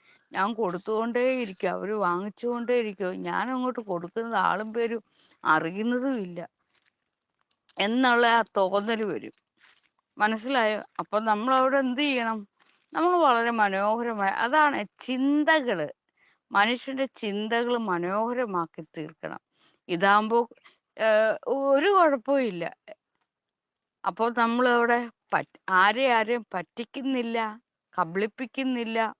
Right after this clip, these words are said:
വഞ്ചിക്കുന്നില്ല, ഒന്നും തന്നെ ചെയ്യുന്നില്ല. ഞാൻ പണ്ട് തൊട്ടേ പറഞ്ഞു വെച്ച വാക്കുകളാണ് വീണ്ടും പറയുന്നത്. പലർക്കും സംശയമാണ്, "ഇതെങ്ങനെയാണ് നാഗ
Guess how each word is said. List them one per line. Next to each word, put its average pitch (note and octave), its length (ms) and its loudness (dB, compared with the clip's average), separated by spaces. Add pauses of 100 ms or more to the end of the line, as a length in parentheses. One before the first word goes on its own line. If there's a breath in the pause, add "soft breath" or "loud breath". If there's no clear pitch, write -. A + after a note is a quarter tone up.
(140)
വഞ്ചിക്കുന്നില്ല, A3 960 -4 (580 soft breath)
ഒന്നും C4+ 640 2
തന്നെ F3 440 -4
ചെയ്യുന്നില്ല. F#3 560 -8 (420 loud breath)
ഞാൻ C4 160 -2
പണ്ട് A#3+ 540 0
തൊട്ടേ G3 360 -2 (100)
പറഞ്ഞു E3+ 360 -4
വെച്ച E3+ 340 -10
വാക്കുകളാണ് D#3 840 -8
വീണ്ടും D#3 460 -6
പറയുന്നത്. - 540 -14 (800)
പലർക്കും A3 520 2
സംശയമാണ്, G3 800 -4 (140)
"ഇതെങ്ങനെയാണ് C#4 800 -2 (120)
നാഗ F3 280 -4